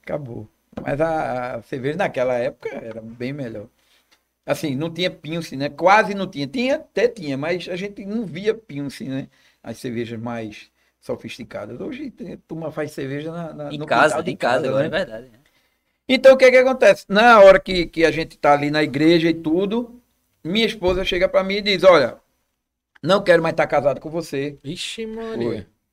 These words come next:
Speaker 1: "Não quero, não acredito nisso que você tá indo pra igreja." Imagina a carga de,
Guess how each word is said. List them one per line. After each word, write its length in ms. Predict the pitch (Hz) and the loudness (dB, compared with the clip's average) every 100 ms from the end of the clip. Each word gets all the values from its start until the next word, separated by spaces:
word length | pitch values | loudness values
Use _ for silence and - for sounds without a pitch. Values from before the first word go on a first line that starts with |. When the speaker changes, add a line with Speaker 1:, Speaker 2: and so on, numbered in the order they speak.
| _ _ _ _ | _ _ _ _
Speaker 1:
"Não 180 | - 170 | -8 -6
quero, 460 | 165 135 139 147 156 | -4 -2 0 0 0
não 180 | 156 220 | 2 2
acredito 500 | 208 180 160 160 156 | 2 -2 0 0 -2
nisso 300 | 135 139 139 | -6 -6 -8
que 60 | |
você 160 | 147 143 | -12 -12
tá 140 | 135 | -4
indo 100 | 139 | -6
pra 120 | 127 131 | -4 -6
igreja." 480 | 117 117 123 139 147 | -4 -6 -6 -8 -10
Imagina 640 | 160 208 156 160 180 190 | -6 -4 -4 -4 -4 -4
a 60 | |
carga 580 | 190 - 143 143 131 151 | -6 -4 0 0 0 -4
de, 300 | 151 160 147 | -4 -4 -6